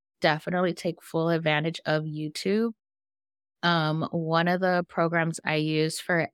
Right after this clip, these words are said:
editing, and you can also use it for recording, is Audacity. It's free. So if you're trying to keep your costs down, I highly recommend that.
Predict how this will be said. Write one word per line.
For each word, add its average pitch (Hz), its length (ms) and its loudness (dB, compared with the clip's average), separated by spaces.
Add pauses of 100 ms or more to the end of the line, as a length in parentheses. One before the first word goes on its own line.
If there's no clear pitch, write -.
editing, 165 640 0
and 165 220 2
you 170 80 -4
can 170 140 -2
also 156 240 -2
use 156 260 -4
it - 120 -4
for 165 200 0
recording, 156 680 -2
is 147 240 -4
Audacity. 156 760 -2 (440)
It's - 320 2
free. 147 680 2 (380)
So 160 480 0 (360)
if 156 360 4
you're 156 180 4
trying 165 340 0
to 170 80 0
keep - 340 -6
your 175 120 4
costs - 580 -2
down, 143 600 0
I 147 200 -2
highly 147 340 0
recommend 170 500 0
that. 147 360 0